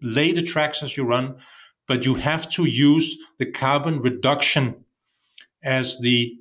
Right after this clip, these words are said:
only driving parameter of making sure that you get to your goals.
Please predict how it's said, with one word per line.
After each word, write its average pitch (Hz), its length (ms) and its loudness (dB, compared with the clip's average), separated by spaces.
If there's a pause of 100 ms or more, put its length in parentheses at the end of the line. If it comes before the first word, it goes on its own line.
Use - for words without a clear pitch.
(140)
only 175 580 2
driving 135 560 -2
parameter 127 680 -4 (100)
of 120 160 -8
making 131 320 -6
sure 123 380 -4
that 110 200 -10
you 110 160 -10
get 127 220 -6
to - 120 -10
your 107 140 -4
goals. - 520 -12